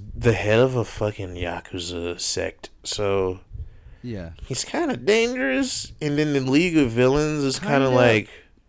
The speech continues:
Speaker 1: "Oh, you think you're tough shit, huh?" He's like, "Yeah, I kinda am." And he shows it by, like,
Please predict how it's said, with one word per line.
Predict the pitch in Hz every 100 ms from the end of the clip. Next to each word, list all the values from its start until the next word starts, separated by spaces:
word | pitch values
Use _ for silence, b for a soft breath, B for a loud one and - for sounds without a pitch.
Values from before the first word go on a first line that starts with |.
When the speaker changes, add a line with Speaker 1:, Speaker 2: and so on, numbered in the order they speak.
| _ B B B - - - -
Speaker 1:
"Oh, | 110 104
you | 92
think | 107 104 -
you're | -
tough | - 98 -
shit, | - 107 -
huh?" | 95 92
He's | 90 92
like, | 92
"Yeah, | - 95 98
I |
kinda | 98 95 90 90
am." | 92 90 95 B B B B
And | -
he | 104
shows | 95 104 98 95
it | 92
by, | 90 90 90
like, | 92 90